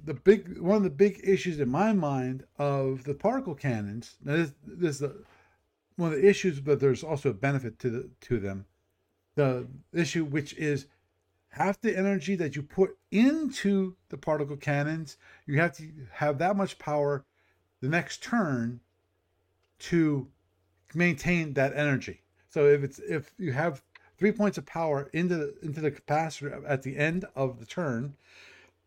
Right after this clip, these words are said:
you have to put one and a half points of power into that particle cannon to maintain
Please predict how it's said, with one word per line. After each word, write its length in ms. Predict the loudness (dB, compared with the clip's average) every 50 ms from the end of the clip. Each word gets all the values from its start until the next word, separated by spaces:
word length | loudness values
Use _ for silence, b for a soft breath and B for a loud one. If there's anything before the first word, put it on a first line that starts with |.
| -14 -10 -8 -8 -10 -10 _ _ _ -10
you 120 | -4 0 2
have 220 | 2 2 2 0 -4
to 360 | -8 -6 -4 -2 -2 -4 -6 -10 -18 _ _ _ _ _ _ _ _ _ _ _ _ _ _ _ _ -2
put 160 | -2 -2 0
one 140 | 0 0 0
and 80 | 2 2
a 40 |
half 180 | 0 -2 -2 -2
points 200 | -2 -2 -2 -2
of 100 | -4 -8
power 320 | -4 -2 0 0 0 -2 B B B B B
into 520 | 4 6 6 6 6 4 0 -2 0 0 0
that 200 | 0 -2 -4 -2
particle 380 | -2 0 0 0 -2 -6 -12
cannon 400 | -8 -4 -4 -4 -4 -4 -8 -14 _ _ _ _ _ _ _ _ _ _ _ _ _ _ _ _
to 100 | -6 -4
maintain 760 | -2 0 0 -2 -2 0 0 2 2 2 2 0 -2 -4